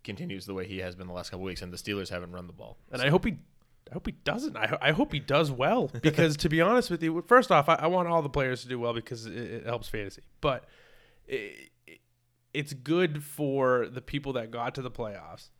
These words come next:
Speaker 2: who had James Conner get the, get them there to give them a win. Let,
Speaker 1: Yeah.
Speaker 2: let the, give, give the people
Speaker 1: <laughs>
Speaker 2: something.
Speaker 1: Right, he's a guy that you can't really sit. Like, you have him on your team, you're playing him more than likely every
Speaker 2: Right.
Speaker 1: single week.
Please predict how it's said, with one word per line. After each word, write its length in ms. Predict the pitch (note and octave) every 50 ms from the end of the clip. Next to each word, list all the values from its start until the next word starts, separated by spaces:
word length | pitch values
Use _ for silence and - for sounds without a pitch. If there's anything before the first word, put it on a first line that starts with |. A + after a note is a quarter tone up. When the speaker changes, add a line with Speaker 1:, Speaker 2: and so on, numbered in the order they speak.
| _ _ _ _ _ _ _
Speaker 2:
who 120 | - C3+
had 400 | B2+ A2 A2 B2+ B2 B2 C3 B2+
James 240 | B2 C3 B2+ B2 A#2+
Conner 240 | - C3 A#2+ A#2 A#2
get 300 | A2+ A2+ B2+ C3 - -
the, 120 | C#3 B2 - -
get 200 | - C3+ D3+ - -
them 200 | - A2+ G2+ G2+
there 300 | G2 F#2 F#2 F#2+ G#2+ - _ _ _ _ _ _ _
to 80 | - C3
give 240 | A#2 A#2+ C3 C3+
them 160 | C3+ D3+ D3 D3+
a 80 | D#3
win. 220 | C#3+ C#3 C#3+ C#3 - - - - - - -
Let, 200 | C3+ C3+ C#3 -
Speaker 1:
Yeah. 60 | C3
Speaker 2:
let 200 | D3 F3+ F3+ -
the, 80 | - -
give, 320 | D3 C3 E3 G3+ G3+ D#3 C#3
give 220 | D#3+ G3 G#3 G#3+
the 60 | A3 F3+
people 300 | - F#3+ F#3+ F#3 - D3
Speaker 1:
<laughs> 0 |
Speaker 2:
something. 380 | - D3 C3 B2+ B2 - - - - - _ -
Speaker 1:
Right, 180 | C3+ B2 G#2
he's 140 | A#2 C3 C3
a 40 | C#3+
guy 140 | - D3 C#3
that 100 | C3 A2
you 140 | A2 G#2+
can't 220 | G2+ - C3+ C3 C3
really 180 | B2+ A#2 G2+
sit. 360 | - - - - A#2 F2 - - _ _ _ -
Like, 220 | F#2+ G2+ G2+ F#2
you 260 | - - G2+ A2 A2 G#2+
have 140 | A2 A2+
him 40 | A2+
on 60 | A#2
your 80 | A#2 A2+
team, 160 | - A2+ G#2+
you're 80 | G2 F#2
playing 240 | - G#2 F#2 D#2+ B1+
him 100 | C2 - - -
more 220 | - G2 G2+ G#2
than 100 | G2 G2
likely 300 | G2 F2+ F2 - E2 - - - _ _ -
every 140 | E2 F#2+ A2+
Speaker 2:
Right. 60 | F#2
Speaker 1:
single 220 | - G#2 G2 F#2+ F#2
week. 220 | F2 E2 - _